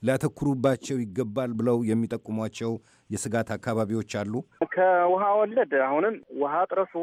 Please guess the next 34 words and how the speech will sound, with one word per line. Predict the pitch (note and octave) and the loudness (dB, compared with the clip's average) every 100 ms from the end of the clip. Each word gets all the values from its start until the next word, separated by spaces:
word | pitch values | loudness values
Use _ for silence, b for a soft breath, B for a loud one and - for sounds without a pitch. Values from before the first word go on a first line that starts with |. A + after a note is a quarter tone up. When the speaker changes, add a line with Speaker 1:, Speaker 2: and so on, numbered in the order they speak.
| F3 | -4
Speaker 2:
በዚሁ | C#3 C#3 C#3+ E3 | 0 -2 -2 0
በቀጠለ፣ | D3 C3+ - B2+ A#2 | 0 0 -4 -4 -4
በተለይ | B2+ - D#3 | -4 -2 -2
እንደ | D3 C3+ | 0 0
አፋር | C#3+ D3+ D#3 D3 | 0 0 -2 -2
ክልል | D#3+ E3 D#3 | -4 -6 -6
ስጉም | E3 D#3+ D3+ | -4 -4 -2
የምንለው | C#3+ C3 B2 | -2 0 2
አለ። | A#2 A2+ | 2 0
ይቺ | A#2 - | -6 -4
መጋቢት | C3 B2 C3 A#2+ | -4 0 0 0
አካባቢ | B2+ - B2 A#2+ | -2 -2 2 2
አሁን | A#2+ A#2+ A#2 A2+ A2 A2 - A#2+ | 2 -2 -6 -8 -10 -12 -18 -8
መዝነብ | A#2+ B2 B2+ B2 | -4 -2 0 2
ያለበት | A#2+ A#2 A2 C#3+ | 0 0 -4 -4
ማለት | C#3 A#2 G#2+ | -2 -2 -2
ነው። | A2 G#2 _ | -4 -10 _
ይችን | - - E3+ F3 | -12 -6 -4 -2
ካልዘነበች | F3 E3 D#3+ E3 D#3+ D#3+ D#3 - | 0 0 0 0 0 -2 -6 -6
አንድ | C#3+ D#3 D#3 - B B C3 | -2 -2 -4 -8 B B -4
ውሃ | C3 C#3 | -2 2
ያጥራል። | D3 C#3+ C#3+ D3 C#3+ C3+ _ | 2 2 0 0 0 -6 _
በዛ | B2 A#2+ C#3 | -6 0 2
ልክ | D3+ - | 0 -2
ደግሞ | C#3 C#3+ C#3+ | -4 -2 0
የምግብ | C#3+ C#3+ C#3+ C#3 | 0 0 -4 -4
እጥረቱ | C3+ - C#3 - | -6 -4 -6 -6
ይከሰታል። | C3+ - C3+ C#3 C#3+ C#3 C3+ _ | -8 -8 -8 -6 -4 -4 -6 _
ስለዚህ፣ | - A#2 B2 C#3+ C#3 C3 | -10 -8 -6 -6 -6 -8
እ፣ | - B2+ B2 B2 A2+ _ | -10 -8 -8 -8 -12 _
ማልኑሪሽድ | D3 D3+ D#3 D3+ D#3 C#3 | -2 2 2 0 -4 -2
የሆነ | C#3 C#3 | -2 -2
አካባቢ | C3 C#3+ C3+ B2+ B2+ A#2+ A2 | -4 0 0 0 -4 -10 -8
ደግሞ | A#2+ B2+ | -6 -4